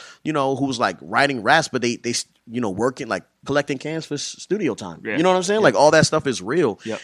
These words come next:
Speaker 1: And so all
Speaker 2: And
Speaker 1: that
Speaker 2: now, and now you don't need a bunch of fancy D S L Rs. You could just grab your ph-, if there's anybody that showed that you could do it with your phone, it's been you.
Speaker 1: Yeah.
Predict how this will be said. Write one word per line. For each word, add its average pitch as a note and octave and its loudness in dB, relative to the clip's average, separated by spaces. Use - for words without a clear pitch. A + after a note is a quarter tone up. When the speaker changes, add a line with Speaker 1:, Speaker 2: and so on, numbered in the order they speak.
Speaker 1:
And A#2 -6
so B2 0
all A2 2
Speaker 2:
And C#3+ 4
Speaker 1:
that D#3 6
Speaker 2:
now, D#3+ 0
and C#3+ 0
now D3+ 4
you E3 0
don't D3+ 0
need D3+ 0
a C#3 2
bunch A#2 -6
of G2 -18
fancy A#2+ -8
D A2+ -6
S G#2+ -8
L G2 -6
Rs. A2 -4
You B2 -4
could A#2 -8
just G#2+ -10
grab G2+ -10
your G#2+ -10
ph-, - -10
if C3+ -6
there's A3+ 8
anybody A#3+ 6
that F#3+ 4
showed F#3 2
that D#3 0
you E3+ -2
could D3+ -2
do D3+ 2
it - -2
with C3 -4
your A2 -14
phone, C3 -4
it's G2+ -12
been G2 -12
you. A2 -8
Speaker 1:
Yeah. G#2+ -4